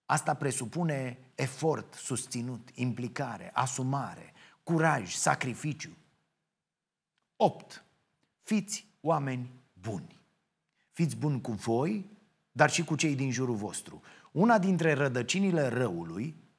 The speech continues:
este ignorarea lui de către cei de pe margine,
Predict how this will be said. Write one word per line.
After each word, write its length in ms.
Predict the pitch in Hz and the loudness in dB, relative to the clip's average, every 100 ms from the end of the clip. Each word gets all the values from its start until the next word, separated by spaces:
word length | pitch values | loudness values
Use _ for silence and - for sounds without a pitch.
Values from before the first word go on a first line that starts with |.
| _ - | _ 0
este 320 | 156 160 170 | 2 4 4
ignorarea 760 | 165 135 151 151 185 220 185 | 4 4 4 6 8 8 8
lui 300 | 135 120 151 | 6 4 4
de 160 | 156 143 | 2 2
către 300 | 160 156 143 | 0 2 0
cei 240 | 156 180 | 2 2
de 120 | 156 | 2
pe 140 | 160 147 | 0 0
margine, 760 | 147 147 110 82 - 76 - | 0 0 0 -6 -12 -12 -16